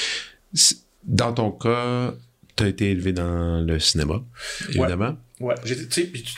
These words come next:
Speaker 2: dis, il était très présent, il était pas très présent. <laughs>
Speaker 1: Non ? Ok, allons avec ça. Allons
Speaker 2: Ben,
Speaker 1: avec ça.
Speaker 2: ben non, non, mais c'est juste parce qu'il était toujours en tournage, tu sais. Dans le sens, il était super cool, là, tu sais, il était, tu sais, il parle avec moi, il, j'ai vraiment eu une super relation avec, mais, mais il était, il était toujours en tournage, là. C'était, c'est quelqu'un qui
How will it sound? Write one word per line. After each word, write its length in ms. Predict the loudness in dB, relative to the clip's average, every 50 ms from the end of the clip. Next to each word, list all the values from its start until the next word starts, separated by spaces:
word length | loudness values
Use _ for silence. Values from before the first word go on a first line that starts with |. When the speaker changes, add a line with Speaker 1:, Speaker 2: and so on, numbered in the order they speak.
| -6
Speaker 2:
dis, 140 | -6 -6 -4
il 60 | -4 -4
était 160 | -4 -4 -6
très 180 | -6 -4 -4 -4
présent, 280 | -2 -2 -2 0 2
il 100 | 2 0
était 140 | 0 -2 -6 -6
pas 140 | -6 -6
très 280 | -6 -6 -6 -4 -4 -4
présent. 240 | -4 -4 -6 -2 -2 -2 0 0 0 -2
<laughs> 260 | -2 -2 -6 -4 -2 0
Speaker 1:
Non ? 180 | 0 2 0 0 -2 -2
Ok, 180 | -2 -2 0 0 0 -2 -2 -2
allons 220 | -2 0 0 2 2
avec 180 | 0 0 -2 -2
ça. 120 | 0 0 0 -2 -2 -4 -2
Allons 140 | 0 2 2
Speaker 2:
Ben, 80 | 2
Speaker 1:
avec 140 | 2 0 -2
ça. 120 | -2 -2 0
Speaker 2:
ben 160 | 0 0 -2
non, 80 | -2 -4
non, 80 | -2
mais 80 | -2 -2
c'est 140 | -2 -2 -2
juste 140 | -2 -4 -4
parce 120 | -6 -6
qu'il 280 | -4 -4 -6 -6 -8 -12
était 140 | -12 -14 -14
toujours 240 | -14 -14 -12 -12 -14
en 40 |
tournage, 440 | -14 -12 -14 -14 -14 -14 -14 -12 -12 -12
tu 40 | -14
sais. 80 | -16 -18 -20 -14 -6
Dans 60 | -4 -4
le 60 | -2
sens, 80 | -2 -4
il 60 | -4
était 120 | -4 -4
super 240 | -6 -4 -4 -6 -4
cool, 220 | -4 -4 -2 -2 -2
là, 80 | -2
tu 60 | -2
sais, 120 | -2 -2 -2
il 60 | -2
était, 360 | -2 -4 -6 -6 -6 -8 -12 -10
tu 80 | -12 -12
sais, 60 | -12
il 60 | -12
parle 300 | -14 _ -10 -10 -10 -8 -8
avec 160 | -10 -10 -6
moi, 100 | -4 -4
il, 220 | -4 -4 -6 -10 -10
j'ai 140 | -10 -12 -12
vraiment 200 | -10 -10 -10 -10
eu 60 | -10
une 120 | -10 -8
super 280 | -10 -8 -8 -8 -12 -10
relation 340 | -10 -10 -10 -10 -8 -8 -6
avec, 200 | -4 -4 -4 -6
mais, 160 | -8 -10 -12 -14 -16 -16 -16 -16 -16 -16 -12
mais 80 | -12 -12
il 120 | -12 -14
était, 220 | -16 -14 -14 -14 -12 -12 -12
il 40 |
était 120 | -14 -14 -20 _
toujours 280 | -16 -14 -14 -12 -14 -16
en 80 | -16 -16
tournage, 400 | -18 -16 -14 -14 -12 -14 -14 -16
là. 80 | -16 -12
C'était, 220 | -8 -6 -6 -6
c'est 160 | -6 -8 -8
quelqu'un 240 | -8 -10 -12 -12 -12
qui 360 | -12 -12 -12 -12 -16 -18 -18